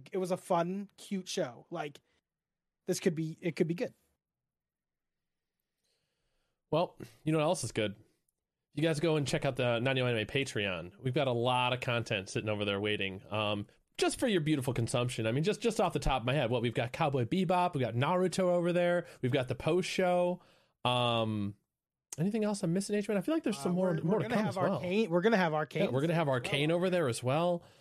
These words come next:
Speaker 2: So,
Speaker 1: We're two
Speaker 2: um,
Speaker 1: episodes away from Cowboy Bebop being done, finished, completed.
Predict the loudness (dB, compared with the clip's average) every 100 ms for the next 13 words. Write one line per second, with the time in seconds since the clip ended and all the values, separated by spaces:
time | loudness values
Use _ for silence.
0 | _ _ -2 2 4 4 2 2 2 -2
1 | 2 4 4 4 0 0 2 2 4 2
2 | 0 -2 0 2 2 0 0 -2 -2 -4
3 | -6 -2 0 -2 -2 2 2 2